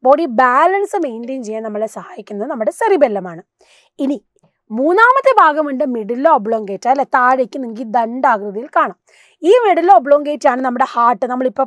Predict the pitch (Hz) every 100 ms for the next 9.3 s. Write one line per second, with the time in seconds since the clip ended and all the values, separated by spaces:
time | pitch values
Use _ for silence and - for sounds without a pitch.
0 | 254 226 220 254 220 214 220 269 214 214
1 | 214 208 196 220 208 294 233 208 214 -
2 | 226 262 220 - 226 220 196 208 214 208
3 | 190 208 392 - - - - 392 359 285
4 | 285 277 285 277 247 247 262 311 415 -
5 | 254 208 233 214 208 180 175 - _ _
6 | 440 - 320 320 277 359 - 403 466 370
7 | 285 277 403 - 277 262 254 294 277 320
8 | 349 - 254 254 302 254 226 226 214 190
9 | 185 170 185